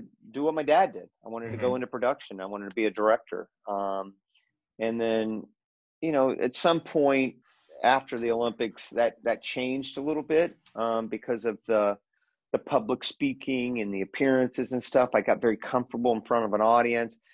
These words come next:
Speaker 1: And then this, uh, back then, Austin, in nineteen eighty-five, a fledgling network called E S P N called me and asked me if I would do the, uh, the broadcast of, uh, or call the swimming part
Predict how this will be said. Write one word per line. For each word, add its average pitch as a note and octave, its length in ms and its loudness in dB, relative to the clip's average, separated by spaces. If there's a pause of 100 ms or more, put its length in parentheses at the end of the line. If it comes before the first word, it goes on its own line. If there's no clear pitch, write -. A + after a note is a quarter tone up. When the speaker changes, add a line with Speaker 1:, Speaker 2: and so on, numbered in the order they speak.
(240)
Speaker 1:
And B2+ 220 2
then C#3 220 4
this, C#3 360 0
uh, C3+ 220 6 (1200)
back D3 300 2
then, C#3+ 520 2
Austin, A#2 500 -4
in A#2+ 80 -10
nineteen C3 380 -6
eighty-five, B2+ 560 0
a A#2 60 -6
fledgling C3 600 -2
network B2 400 -2
called A#2 240 -4
E B2+ 120 -6
S B2 200 -6
P C3 120 -10
N C#3 140 -8
called A2 300 -2
me A2 120 -10
and G#2+ 80 -6
asked A2+ 260 -6
me A2 140 -12
if G#2+ 180 -4 (140)
I G#2+ 80 0
would G#2+ 220 -8
do A#2 220 -12
the, G#2 280 -6
uh, G2+ 180 2 (880)
the A#2 80 0
broadcast B2 640 4
of, A2+ 180 -4
uh, G#2 360 -2 (180)
or A2+ 160 -2
call C3+ 260 2
the A2+ 100 -4
swimming D#3 380 -4
part A2 420 -2